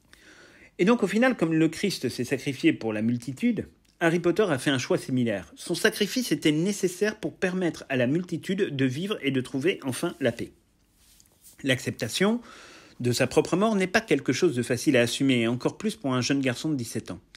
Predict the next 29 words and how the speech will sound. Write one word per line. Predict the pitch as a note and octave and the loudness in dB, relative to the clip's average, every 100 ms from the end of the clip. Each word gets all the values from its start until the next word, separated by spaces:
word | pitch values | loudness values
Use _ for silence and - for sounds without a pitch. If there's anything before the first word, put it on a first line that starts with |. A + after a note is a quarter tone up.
| - - - - | -20 -20 -20 -6
Il | A#2+ | -4
fallait | - B2+ C3 B2 - - | 4 6 6 4 -4 -8
beaucoup | A2+ A2 | -8 -8
de | A#2 | -6
courage, | A#2+ A#2 F3 A#3+ - - - - | -2 2 2 2 -4 -18 -20 0
et | C#3 | 2
il | C3 | 2
fallait | - B2 C3+ F3+ C#3 | 2 4 4 4 2
une | B2 C3+ | 2 4
immense | D3 C#3 D#3+ - | 2 2 0 -4
abnégation. | C3 B2 A2+ G#2 - - - _ - - - - - - C#3 | 0 0 0 -2 -6 -12 -18 _ -20 -20 -20 -20 -20 -16 2
Dans | D#3+ | 4
les | G3 | 4
pas | F#3+ A3+ | 4 2
qui | - A#2 | 2 2
le | A2+ | 4
mènent | C#3 C#3 A2 - | 4 2 0 -4
jusqu'à | A2 B2 - | -4 -4 -2
la | G#2+ | -4
forêt | G2+ A2+ A2 | -4 -6 -4
interdite, | G#2 B2+ C3+ G3+ G#3 | -4 -2 -2 -4 0
Harry | C#3 D3 F3 | 0 0 -4
se | B2+ | -2
résout | A2+ A#2 C#3 E3+ | -2 -2 -4 -2
donc | C3 C#3+ A2+ | -2 -2 -2
à | G#2+ | -2
abandonner | G#2+ A2+ A2 A#2+ D#3 - - | -2 -2 0 2 2 0 -16
sa | - A#2 | -6 -4
vie. | F2+ | -4